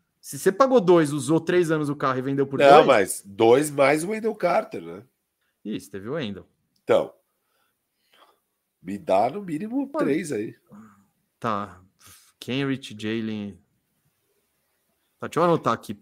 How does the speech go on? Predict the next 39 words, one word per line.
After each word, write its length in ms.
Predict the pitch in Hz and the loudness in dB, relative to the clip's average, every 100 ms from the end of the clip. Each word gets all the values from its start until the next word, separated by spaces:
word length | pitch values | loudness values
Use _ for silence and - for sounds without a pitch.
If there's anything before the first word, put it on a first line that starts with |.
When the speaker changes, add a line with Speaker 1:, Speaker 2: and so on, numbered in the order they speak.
| - | -12
Speaker 1:
A 80 | |
primeira. 380 | 123 147 135 117 | -6 -4 -2 -4
Bom, 160 | 101 135 | -4 -4
a 60 | |
primeira 280 | 110 147 175 | -2 0 2
Speaker 2:
O 60 | 151 | 2
Speaker 1:
foi 100 | 156 | 4
Speaker 2:
Vult 220 | 208 - | 4 8
Speaker 1:
Guiri. 140 | 220 | 8
Speaker 2:
ainda 120 | 214 226 | 8 8
é 40 | |
o 120 | 202 | 6
mesmíssimo 720 | 202 220 185 180 220 - 233 196 | 10 10 8 2 2 2 2 4
jogador, 540 | 180 180 151 120 82 | 6 6 6 4 0
o 180 | 82 160 | -4 -4
mesmo. 480 | 202 143 104 - 62 _ _ _ _ | 4 4 4 -2 -18 _ _ _ _
Speaker 1:
Não, 140 | 185 - | -6 -6
o 60 | 117 | -8
Vult, 320 | 101 113 - | -8 -8 -6
ele 120 | 208 | -4
é, 260 | 330 247 117 | -2 -2 -2
ele 160 | 104 | -6
é 40 | 110 - - - | -12 -16 -20 -6
Speaker 2:
Porque 240 | 123 165 | 2 4
ele 160 | 160 151 | 4 6
não 220 | 196 233 | 8 10
era 160 | 196 | 10
atlético, 520 | 165 - 143 170 - 165 | 10 8 6 6 4 -2
ele 100 | 143 | -2
continua 440 | 160 - 151 196 | -2 -2 6 8
não 100 | 208 | 8
sendo 240 | 196 170 151 | 4 4 4
atlético, 580 | - 123 147 156 - 143 | 2 4 4 2 -2 -4
tá 140 | 135 | -4
tudo 180 | - 202 | 0 0
Speaker 1:
Não, 160 | 202 | 2
Speaker 2:
igual. 500 | 135 131 147 151 131 | 4 4 6 6 4
Speaker 1:
não, 80 | 110 | 0
não. 180 | 120 104 | -6 -14